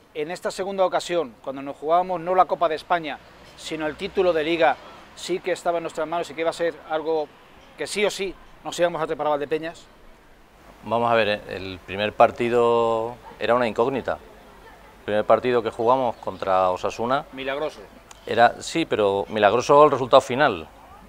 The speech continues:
Speaker 1: Milagroso el resultado
Speaker 2: El
Speaker 1: final,
Speaker 2: princi-,
Speaker 1: providencial.
Speaker 2: en principio era una incógnita porque habían, o sea, habían tirado los, los jugadores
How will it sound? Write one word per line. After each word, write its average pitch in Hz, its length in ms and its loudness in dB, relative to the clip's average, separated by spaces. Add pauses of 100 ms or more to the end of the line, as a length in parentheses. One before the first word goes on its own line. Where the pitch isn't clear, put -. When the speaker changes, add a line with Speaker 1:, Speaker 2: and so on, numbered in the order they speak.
(240)
Speaker 1:
Milagroso 131 560 -2
el 170 60 -8
resultado 143 300 -4
Speaker 2:
El 110 220 2
Speaker 1:
final, 117 40 -10
Speaker 2:
princi-, 113 100 -4
Speaker 1:
providencial. 147 420 -2
Speaker 2:
en 156 80 0
principio 120 480 4
era 151 160 12
una 147 180 6
incógnita 139 540 6
porque 123 240 2
habían, 110 300 2
o - 40 -12
sea, - 180 -8
habían 101 340 -4
tirado 117 200 2 (280)
los, - 100 -14
los 110 360 -2
jugadores 117 500 -2